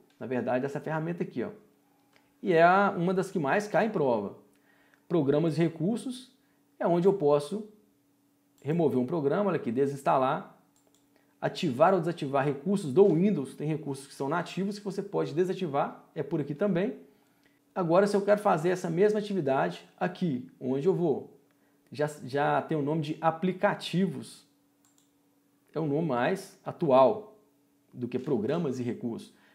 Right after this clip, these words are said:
Porque hoje em dia tudo é aplicativo. Ah, eu tenho aplicativo pra me correr, pra eu andar de bicicleta, pra olhar a batida do coração. Então tem aplicativo pra tudo. A Microsoft criou essa área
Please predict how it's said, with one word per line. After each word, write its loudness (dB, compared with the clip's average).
Porque -4
hoje 2
em 0
dia 0
tudo 0
é 0
aplicativo. -6
Ah, 0
eu 0
tenho 0
aplicativo 0
pra -4
me -2
correr, -4
pra -2
eu 2
andar 2
de 0
bicicleta, -2
pra -4
olhar 6
a 6
batida 2
do -2
coração. -2
Então -4
tem -4
aplicativo -2
pra 0
tudo. -4
A -4
Microsoft -2
criou 2
essa -2
área 0